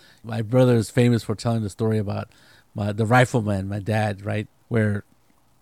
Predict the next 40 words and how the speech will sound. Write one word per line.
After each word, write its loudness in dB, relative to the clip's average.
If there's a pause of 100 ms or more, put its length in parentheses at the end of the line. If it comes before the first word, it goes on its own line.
(460)
he -4
did -2
something -6
and, -8
and -10
with -10
his -12
rifle 2
comes -6
out -6
with -14
his, -12 (320)
with -10
his -8
gun -2
at -4
the -8
hip -4
and -10
shoots -4 (480)
and, -4
uh, -8 (300)
causes -6
a -14
bit -4
of -6
mayhem. -6 (400)
Uh, -6
<laughs> -20
they, -8
they -2
lived 4
in 0
a -6
ranch -4
somewhere -4
out -2
in -12
the -8
boonies. -6